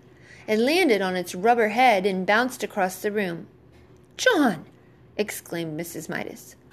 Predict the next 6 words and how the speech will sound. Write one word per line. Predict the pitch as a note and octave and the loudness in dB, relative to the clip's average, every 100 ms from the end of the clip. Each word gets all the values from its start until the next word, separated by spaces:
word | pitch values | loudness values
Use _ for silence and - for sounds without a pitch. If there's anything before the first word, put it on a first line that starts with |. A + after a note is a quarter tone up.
| - - - - | -20 -20 -12 -6
"I'm | F#3+ | -6
so | - D#4 D#4 | -2 2 2
sorry, | D4+ C4 G#3+ G3 | 2 0 2 0
Doctor | G3+ - | -2 -4
Cranium. | F#3+ A#3 G3+ F3+ F3 F3+ - - - - | -6 -4 -2 -2 -6 -10 -18 -20 -20 -4
John, | - C4+ B3+ | 0 2 0